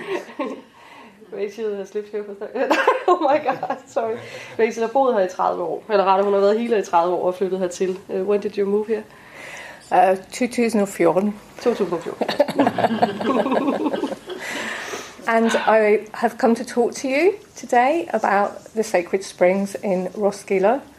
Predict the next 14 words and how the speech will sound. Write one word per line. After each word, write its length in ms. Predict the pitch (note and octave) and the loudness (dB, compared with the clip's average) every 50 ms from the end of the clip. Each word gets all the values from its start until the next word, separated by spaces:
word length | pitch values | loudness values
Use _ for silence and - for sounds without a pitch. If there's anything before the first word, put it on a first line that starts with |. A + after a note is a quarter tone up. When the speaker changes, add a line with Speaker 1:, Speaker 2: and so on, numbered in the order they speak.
| - - - - - - | -20 -20 -20 -20 -14 -4
Speaker 2:
and 180 | - F#3+ G3 G3+ | 0 0 2 2
also 800 | - - G3+ A3 G#3+ G#3+ - A#3 A3+ A3 A3+ A3 A3 A3 G3+ - - - | 4 6 6 6 4 2 2 2 4 6 6 6 6 6 4 2 0 -2
the 120 | F#3+ G#3+ | -4 2
work 440 | F#3 F#3+ F#3+ F#3 F3 - - - - | 4 6 6 6 6 4 0 -2 -2
that 120 | - - E3 | -2 0 2
I 160 | E3+ F#3 G3 | 2 2 2
do 500 | G3 - F#3+ F#3 F3+ F3 F3+ F3 E3 - - - - - | 2 2 2 4 4 4 4 2 2 -2 -6 -12 -16 -10
with 460 | - G#3+ F#3+ E3+ F3 F3 - - - - - - - - - - | -2 0 2 4 2 2 0 -4 -12 -18 -20 -20 -20 -20 -14 -6
runes. 840 | G#3 G3 G3+ F#3+ F#3 F3+ E3+ D3+ D3+ G3 G3 G#3 A3+ - - - - - - - - - - - | 0 4 6 6 6 4 2 -2 -6 -8 -8 -8 -10 -10 -12 -14 -16 -20 -20 -20 -20 -20 -10 -4
And 460 | - F3+ F3 E3+ E3+ E3+ F3+ F#3 - - - - - - - - - - - - - - _ - - - - - | -2 0 0 0 0 0 -2 -4 -6 -12 -18 -20 -20 -20 -20 -20 -20 -20 -20 -20 -20 -20 _ -20 -20 -16 -4 0
you 100 | A#3+ A#3+ | 0 0
could 280 | A#3+ - D4+ D4+ D4+ | 2 2 0 0 0
call 280 | - - B3+ B3+ B3 A3 | 2 4 6 6 6 6
it 240 | G3 F#3+ - - | 4 4 2 -2